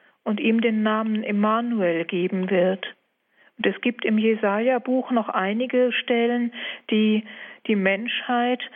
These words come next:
und vor allen Dingen die zu erlösende Menschheit als eine Jungfrau sehen, die Gott vermählt werden soll. Um dieser Frucht willen ist der Mensch überhaupt erschaffen,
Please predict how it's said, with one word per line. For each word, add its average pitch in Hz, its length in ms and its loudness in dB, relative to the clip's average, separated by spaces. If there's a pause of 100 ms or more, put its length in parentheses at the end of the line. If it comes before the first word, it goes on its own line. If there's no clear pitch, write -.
(160)
und 208 140 -4
vor - 180 -4
allen 214 360 0
Dingen 214 300 2
die 214 240 0
zu 247 80 0
erlösende 202 680 0
Menschheit 208 680 0 (400)
als 208 220 -2
eine 214 280 0
Jungfrau 208 800 0
sehen, 226 460 2 (380)
die 214 260 2
Gott 294 240 0 (120)
vermählt 226 580 0
werden 170 440 -4
soll. 185 380 0 (880)
Um 214 200 2
dieser 269 300 2 (140)
Frucht - 420 -2
willen 180 360 2
ist 214 260 -4
der 208 120 0
Mensch 214 380 -2
überhaupt 214 580 -2
erschaffen, 202 760 -4